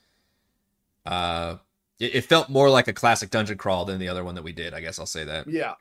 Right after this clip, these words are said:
Speaker 1: And you guys
Speaker 2: Yeah.
Speaker 1: are much lower level as well.
Speaker 2: That's,
Speaker 1: Uh,
Speaker 2: yeah,
Speaker 1: this
Speaker 2: for
Speaker 1: was
Speaker 2: sure.
Speaker 1: originally technically for third level.
Speaker 2: Oh.
Speaker 1: Yeah, so you guys were a little bit, or no, was it?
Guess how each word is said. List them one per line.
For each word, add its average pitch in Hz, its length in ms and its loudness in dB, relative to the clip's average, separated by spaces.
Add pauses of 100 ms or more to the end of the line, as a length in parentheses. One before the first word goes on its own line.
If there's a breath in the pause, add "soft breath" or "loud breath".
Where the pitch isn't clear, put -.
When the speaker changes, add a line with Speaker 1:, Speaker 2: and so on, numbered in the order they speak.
(140)
Speaker 1:
And 117 160 4
you 123 60 4
guys 123 140 6
Speaker 2:
Yeah. 120 60 0
Speaker 1:
are - 20 0
much 107 180 -2
lower 98 160 -2
level 82 320 -8 (100)
as 80 140 -16
well. - 240 -10 (600)
Speaker 2:
That's, 127 220 -8
Speaker 1:
Uh, 92 300 0
Speaker 2:
yeah, 98 80 -10
Speaker 1:
this 175 200 4
Speaker 2:
for 175 60 0
Speaker 1:
was 156 160 2
Speaker 2:
sure. 120 200 0
Speaker 1:
originally 190 560 2
technically 185 640 0
for 131 180 -2
third 156 560 0
level. 196 420 -2 (760)
Speaker 2:
Oh. 165 420 -6 (520)
Speaker 1:
Yeah, 107 500 2 (200)
so 107 380 0
you 123 140 2
guys 123 180 2
were 117 60 -2
a - 20 2
little 113 140 0
bit, 101 160 -6 (880)
or 127 100 4
no, 123 180 4
was 113 220 -4
it? 113 160 -2